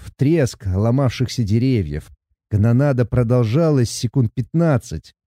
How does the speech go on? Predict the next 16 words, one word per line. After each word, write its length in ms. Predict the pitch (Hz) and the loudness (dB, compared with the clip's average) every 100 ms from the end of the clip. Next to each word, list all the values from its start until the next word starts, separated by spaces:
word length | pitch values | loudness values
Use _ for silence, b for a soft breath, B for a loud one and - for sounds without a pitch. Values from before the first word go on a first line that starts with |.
| - | -2
но 200 | 104 110 | 0 0
всем 360 | - 139 120 | -2 0 0
показалось, 720 | 107 101 117 113 160 143 107 | -2 -2 -2 0 0 2 0
что 200 | - - | -4 -4
гораздо 840 | 95 87 120 110 135 160 110 85 87 | -6 0 0 0 0 0 0 -2 -4
дольше. 720 | 76 104 110 85 - - - - _ _ _ _ - | -2 0 0 -2 -8 -12 -14 -16 _ _ _ _ -8
«Работа 580 | 147 175 220 220 208 | -6 -2 -2 -2 -4
выполнена, 680 | 196 262 202 208 165 139 104 | -4 -4 -2 -4 -4 -6 -6
теперь 400 | - 156 214 185 | -6 -6 -4 -4
дело 280 | 139 202 190 | -2 -2 -2
за 140 | 165 196 | -2 -2
вами», — 500 | 233 190 131 90 - _ _ _ _ | 0 0 -2 -12 -14 _ _ _ _
сказал 480 | - 123 113 127 113 | -4 0 2 2 0
пилот 360 | 123 123 131 | 0 2 0
с 100 | 90 | -2
«Беркута». 640 | 90 123 117 92 - 69 | -2 0 0 -2 -8 -8